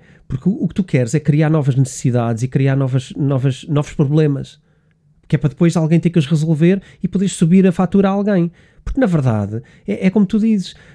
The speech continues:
os países pobres, tu não lhes vais ensinar porque é que um saco de plástico é um problema. Quem lhe dera a ele poder ensa-, encher o saco de plástico com comida para levar para casa. Portanto, vamos resolver a comida e a seguir falamos de sacos.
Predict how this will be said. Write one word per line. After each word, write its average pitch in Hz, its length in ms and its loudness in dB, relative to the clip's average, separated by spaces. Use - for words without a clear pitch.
os 170 120 -4
países 226 340 -4
pobres, 110 640 -4
tu - 80 -2
não 240 100 2
lhes 175 140 2
vais 117 240 0
ensinar 123 460 0
porque 135 180 -6
é 139 40 0
que - 80 -4
um 139 60 2
saco - 220 -6
de - 60 -20
plástico 135 360 -4
é 147 40 0
um 151 60 0
problema. 175 580 -2
Quem 247 120 0
lhe 220 60 0
dera 151 200 2
a 139 60 4
ele 175 140 4
poder 196 280 0
ensa-, 170 320 0
encher 170 400 2
o 180 60 2
saco 160 180 -4
de - 60 -20
plástico 139 360 -2
com 180 80 2
comida 190 260 6
para 190 140 -2
levar 185 140 0
para 190 120 -4
casa. 180 400 -2
Portanto, 156 240 -2
vamos 226 200 -2
resolver 147 380 4
a 127 40 0
comida 120 460 2
e 156 120 2
a - 20 0
seguir 196 160 -2
falamos 214 240 -2
de - 60 -18
sacos. - 400 -10